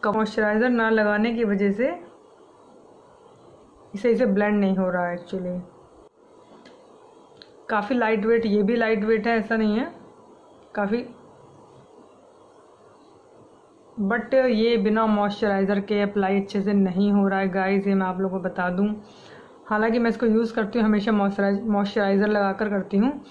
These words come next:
लेकिन ये बिना moisturizer के मैंने आज लगाया तो ये बिल्कुल भी अच्छे से blend नहीं हुआ है। और moisturizer ज़रूर लगाइएगा आप लोग जब भी apply करें इसको।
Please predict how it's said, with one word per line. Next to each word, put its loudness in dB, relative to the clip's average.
लेकिन 2
ये 2
बिना 2
moisturizer 0
के 2
मैंने 2
आज 0
लगाया 2
तो -4
ये 2
बिल्कुल 0
भी 0
अच्छे -4
से -2
blend 0
नहीं 2
हुआ 2
है। -2
और 0
moisturizer 2
ज़रूर 4
लगाइएगा 2
आप -2
लोग 2
जब -2
भी 0
apply 0
करें 0
इसको। -6